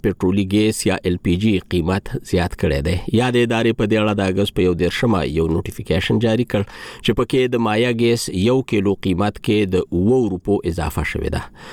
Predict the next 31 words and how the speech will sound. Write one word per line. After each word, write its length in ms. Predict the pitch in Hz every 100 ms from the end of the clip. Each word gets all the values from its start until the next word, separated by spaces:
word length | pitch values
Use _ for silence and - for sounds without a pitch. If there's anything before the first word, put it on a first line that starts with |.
| - 113
د 100 | 131 131
خیبر 300 | 143 156 147
پښتونخوا 400 | 143 - 131 143 127
د 80 | 120
بېلابېلو 500 | 113 110 113 113 104
سیمو 180 | 104 95
خلکو 300 | - 101 - 98
مشال 320 | - 95 98
ریډیو 240 | 95 95 90
ته 80 | 92
ویلي 240 | 101 110
چې 360 | - - - 117 113
د 60 | 117
حکومت 360 | 123 123 117 107
له 60 | 107
دې 160 | 104
ګام 220 | 113 117 117
سره 200 | 104 101 107
یې 360 | 107 104 98 92
وار 220 | 90 87
له 80 | 98 117
مخه 200 | - 80 85
موجود 440 | 92 95 120 131 - - 101
مالي 260 | 98 104 135
مشکلات 540 | 101 - 90 98 104 117
لا 80 | 120 -
پسې 320 | 85 82 80
زیات 240 | 82 -
شوي 200 | 80 76 82
دي. 80 | - - - -
دوی 160 | 143 160